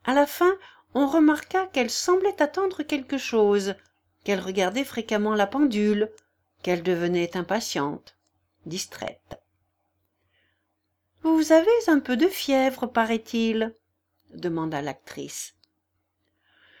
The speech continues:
Vous pourriez même dire une forte fièvre. C'est pour cela que je me suis enveloppée dans cette mantille, » répondit Nastasia Filipovna,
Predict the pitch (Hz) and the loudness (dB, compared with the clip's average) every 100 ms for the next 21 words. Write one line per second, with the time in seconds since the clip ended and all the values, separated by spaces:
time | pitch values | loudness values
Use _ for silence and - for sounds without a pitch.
0 | _ _ _ _ - 302 311 302 294 277 | _ _ _ _ -4 -2 2 4 6 6
1 | 269 262 262 285 262 247 - 277 - 233 | 6 4 2 0 0 0 0 0 0 -6
2 | - 240 208 196 202 196 _ _ _ - | -2 0 0 0 -6 -14 _ _ _ -4
3 | - 302 294 - 330 311 294 - 247 247 | -2 0 -2 -2 2 4 2 0 -4 -4
4 | 262 233 233 226 233 233 254 208 208 220 | -4 -4 -2 -2 -2 -2 -2 -2 -4 -6
5 | 220 214 214 - 226 214 190 190 - _ | -4 -2 -4 -6 -6 -6 -6 -8 -10 _
6 | _ _ _ _ _ _ _ _ - 196 | _ _ _ _ _ _ _ _ -10 -6
7 | 208 196 196 240 185 170 - 202 208 226 | -6 -4 -4 -2 -2 -4 -6 -8 -4 -6
8 | - 175 175 165 165 170 196 220 | -6 -8 -8 -8 -6 -4 -4 -4